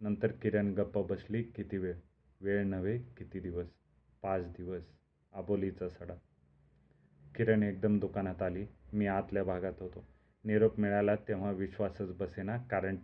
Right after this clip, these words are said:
टेबल प्रकरणापासून तिने बोलणं टाकलं होतं. बाहेर आलो तर तीच.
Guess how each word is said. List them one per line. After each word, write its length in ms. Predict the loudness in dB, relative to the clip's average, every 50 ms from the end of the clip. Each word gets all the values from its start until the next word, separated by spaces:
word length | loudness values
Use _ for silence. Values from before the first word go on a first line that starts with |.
| -4
टेबल 240 | -4 -2 0 0 -2
प्रकरणापासून 880 | -2 -2 -6 -8 -4 -4 -6 -4 -4 -6 -6 -6 -6 -10 -8 -6 -8 -8
तिने 320 | -8 -8 -10 -8 -6 -6 -6
बोलणं 440 | -4 -2 -2 -2 0 -2 -2 -4 -4 -4
टाकलं 320 | -6 -8 -8 -8 -8 -6 -6
होतं. 220 | -6 -6 -8 -12 -18 _ _ _ _ _ _ _ _ _ _ _ _ _ _ _ -6 0
बाहेर 240 | 0 2 4 4 4
आलो 340 | 4 4 4 2 2 0 0 -2 -2 -2
तर 120 | -2 -2
तीच. 360 | -4 -8 -8 -6 -6 -6 -6